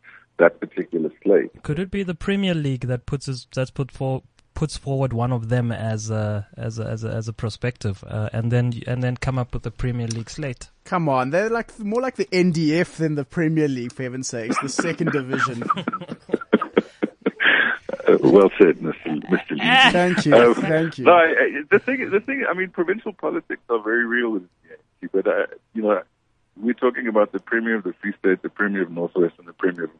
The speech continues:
Speaker 1: Mpumalanga. K Z N is a much stronger force, although it's divided. Gauteng is starting to have more impact. Limpopo, it could also make a difference. The Eastern Cape,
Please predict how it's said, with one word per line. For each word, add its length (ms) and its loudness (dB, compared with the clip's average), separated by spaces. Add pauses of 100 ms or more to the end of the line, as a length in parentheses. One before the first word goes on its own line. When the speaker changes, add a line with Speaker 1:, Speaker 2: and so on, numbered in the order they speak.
Speaker 1:
Mpumalanga. 540 2 (680)
K 120 8
Z 140 8
N 480 4 (420)
is 160 -8
a 80 -4
much 240 -2 (140)
stronger 360 -4 (140)
force, 260 -6 (100)
although 240 -2
it's 200 -8
divided. 500 0 (540)
Gauteng 520 4
is 100 -4
starting 320 2
to 80 -6
have 220 -2
more 160 -6
impact. 580 -6
Limpopo, 680 2 (600)
it 220 0
could 220 6
also 200 8
make 260 2
a 40 2
difference. 540 0
The 80 4
Eastern 480 2
Cape, 360 6